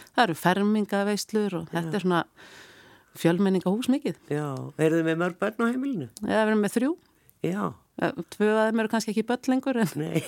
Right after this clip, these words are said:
Speaker 1: við erum með einn lítinn örverpi.
Speaker 2: Já, akkurat.
Speaker 1: Já.
Speaker 2: Þannig að þetta gengur allt upp?
Speaker 1: Já, já, já.
Speaker 2: Og hvað
Speaker 1: Já.
Speaker 2: tekur við hjá þér núna í dag til dæmis?
Speaker 1: Já, ég er að fara... Út af einu nýju verkefni, er ég að fara að hitt-, hitta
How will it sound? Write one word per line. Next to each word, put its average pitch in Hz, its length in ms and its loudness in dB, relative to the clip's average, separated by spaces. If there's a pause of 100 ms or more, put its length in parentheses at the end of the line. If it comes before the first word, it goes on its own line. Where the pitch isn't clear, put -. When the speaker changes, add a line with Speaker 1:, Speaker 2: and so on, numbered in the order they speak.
Speaker 1:
við 190 100 2
erum 202 120 4
með 202 140 4
einn 208 120 -6
lítinn 220 240 0 (100)
örverpi. 208 460 0 (220)
Speaker 2:
Já, 156 240 2 (580)
akkurat. 147 480 -6 (140)
Speaker 1:
Já. 185 240 -2 (680)
Speaker 2:
Þannig 165 180 8
að 170 80 4
þetta 214 180 2
gengur 233 300 2
allt 214 180 0
upp? - 400 -2 (100)
Speaker 1:
Já, 165 140 10 (140)
já, 381 160 -2
já. - 160 -10 (300)
Speaker 2:
Og 165 120 4
hvað 202 160 4
Speaker 1:
Já. 202 80 -8
Speaker 2:
tekur 190 240 0
við 170 200 2
hjá 156 120 0
þér 123 140 2
núna 120 180 -2
í 113 80 -6
dag 110 220 0
til 120 160 -8
dæmis? - 420 -8 (800)
Speaker 1:
Já, 233 320 6 (640)
ég 220 160 6
er 208 60 4
að 175 100 2
fara... 175 240 4 (720)
Út 185 160 2
af 180 80 6
einu 180 100 6
nýju 220 320 2
verkefni, 247 400 0
er 226 80 -2
ég 214 60 0
að 196 60 -4
fara 208 120 0
að 208 140 0
hitt-, - 160 -10
hitta 214 280 0